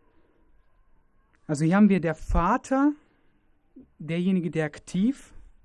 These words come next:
war und dich erwählt hat. Und dann kommt die Rolle des Heiligen Geistes, der den Erwählten,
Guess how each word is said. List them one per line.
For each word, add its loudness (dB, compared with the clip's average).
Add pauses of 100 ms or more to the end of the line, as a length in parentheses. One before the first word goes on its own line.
(160)
war -2
und -4
dich -10
erwählt -2
hat. -8
Und -2
dann 2
kommt -4
die -4
Rolle 2
des -8
Heiligen -2
Geistes, -6 (840)
der -4
den 2
Erwählten, -2